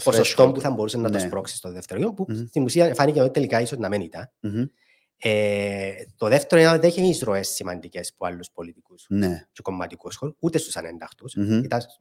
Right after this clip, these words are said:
Speaker 1: πιο χαμηλό ποσοστό στους ανένταχτους, το Αβέροφ, από τους
Speaker 2: Μμμ.
Speaker 1: άλλους δύο.
Speaker 2: Μμμ.
Speaker 1: Η πιο, το πιο ψηλό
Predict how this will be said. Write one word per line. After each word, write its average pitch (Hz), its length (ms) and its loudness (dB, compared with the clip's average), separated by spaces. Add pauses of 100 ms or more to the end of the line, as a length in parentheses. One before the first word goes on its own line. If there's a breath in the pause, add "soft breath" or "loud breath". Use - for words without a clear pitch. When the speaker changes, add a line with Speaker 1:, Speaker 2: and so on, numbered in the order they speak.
(120)
Speaker 1:
πιο - 120 -2
χαμηλό 117 300 0
ποσοστό 113 320 -6
στους - 160 -8
ανένταχτους, 90 420 -10
το 87 100 -10
Αβέροφ, 90 280 -8
από 98 100 -6
τους 107 100 0
Speaker 2:
Μμμ. 131 60 -2
Speaker 1:
άλλους 90 220 -10
δύο. 87 320 -8 (120)
Speaker 2:
Μμμ. 107 200 -2 (180)
Speaker 1:
Η 110 100 -12
πιο, 135 260 2
το - 100 0
πιο - 160 2
ψηλό 165 500 6